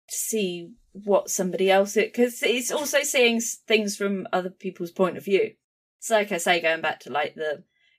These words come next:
Kylo and Hux thing, it's like, it's nice to see, like, why somebody would read, like,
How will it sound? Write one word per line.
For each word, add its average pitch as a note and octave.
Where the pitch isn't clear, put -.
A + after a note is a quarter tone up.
Kylo E3
and E3
Hux -
thing, D3
it's D#3+
like, D#3+
it's G#3
nice G3
to F#3+
see, F#3
like, F3
why F#3+
somebody F#3+
would C4+
read, D3+
like, -